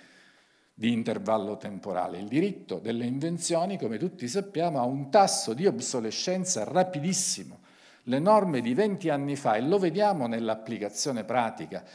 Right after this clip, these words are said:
della direttiva biotech, le norme di venti anni fa non sono più in grado di gestire l'oggi.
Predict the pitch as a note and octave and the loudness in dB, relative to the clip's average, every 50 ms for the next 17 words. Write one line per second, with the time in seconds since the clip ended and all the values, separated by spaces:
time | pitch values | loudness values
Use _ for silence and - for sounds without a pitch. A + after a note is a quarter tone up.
0 | - - - - - - G2 G2+ B2 A#2+ A#2+ A#2 G#2+ G#2+ G#2+ G2 F#2+ - - - | -20 -20 -20 -20 -20 -12 -6 -2 0 0 0 0 0 0 0 0 -2 -6 -10 -20
1 | - - - F#2+ G2 A2 A#2 A2+ A#2+ A2+ - - - - C#3+ C#3+ C3 G#2 G#2 F#2+ | -20 -20 -12 -6 -4 -2 0 0 -2 -2 -6 -6 -4 -2 0 0 2 2 0 0
2 | F2 - - - - - - - A#2 A#2 G#2+ G2+ - G2+ E2 C#2+ - - - - | -2 -4 -10 -18 -20 -12 -6 -2 0 0 0 2 0 0 0 0 -4 -10 -6 -2
3 | F3 F#3 F3+ - - - - - - A#2 B2+ D3 F#3+ A3+ A3+ G3 D3 C3 A#2 A#2 | -2 -2 -2 -4 -12 -20 -18 -10 -6 -4 0 4 6 6 6 6 4 2 0 0
4 | C3 C3+ C#3 C#3 C3+ D#3 E3+ E3 F3+ - - A#3 A#3+ G#3+ A#3+ - - B2 C#3 C#3 | 0 -2 -2 -2 -2 -2 -2 0 -2 0 4 4 4 4 2 -2 -4 -2 -2 0
5 | C#3 C#3 C3+ - - - A3 A3 G3 D3 B2 - - - G3 G3+ F#3 D#3+ C#3 C#3 | 0 -2 -2 0 2 4 4 4 4 2 -2 -2 -4 -4 -2 -2 0 0 -2 -2
6 | D3 F3+ G3 G3+ F#3 D#3+ B2 A2 G#2+ G2+ A#2 A2+ G2 G2 A2 A2 - - - C#3 | 0 2 4 6 6 4 2 0 -2 -4 -4 -6 -6 -6 -6 -6 -6 -6 -4 -2
7 | C3+ B2 G#2+ F#2 F2+ F2 - - A2 A#2 A2 F#2 - - - - - - | -2 0 -2 -2 -4 -8 -10 -4 0 0 0 0 0 -4 -10 -10 -10 -10